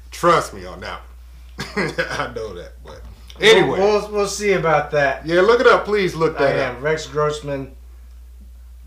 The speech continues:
Speaker 2: Let's see what we got here.
Speaker 1: <laughs> Rex Grossman stats. And look up, what's your other man's name?
Speaker 2: I don't have one.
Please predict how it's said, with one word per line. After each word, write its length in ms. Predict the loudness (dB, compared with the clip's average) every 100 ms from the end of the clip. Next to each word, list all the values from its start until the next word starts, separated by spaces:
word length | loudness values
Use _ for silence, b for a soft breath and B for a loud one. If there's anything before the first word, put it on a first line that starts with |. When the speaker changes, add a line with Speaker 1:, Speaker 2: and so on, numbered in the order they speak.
| -20
Speaker 2:
Let's 140 | -20 -18
see 260 | -18 -14
what 200 | -14 -12 -8
we 60 |
got 200 | -6 -6
here. 100 | -4
Speaker 1:
<laughs> 80 | -2
Rex 160 | -2 -4
Grossman 480 | -6 -6 -6 -8 -10
stats. 440 | -8 -8 -8 -12 B B B -20 -18
And 240 | -16 -8
look 160 | -8 -6
up, 80 | -4
what's 180 | -4 -2
your 100 | -2
other 220 | -2 -4
man's 340 | -8 -10 -12
name? 340 | -14 -14 -14 -16 -20 -20 -8
Speaker 2:
I 100 | -6
don't 80 | -4
have 240 | -2 -4
one. 180 | -6 -14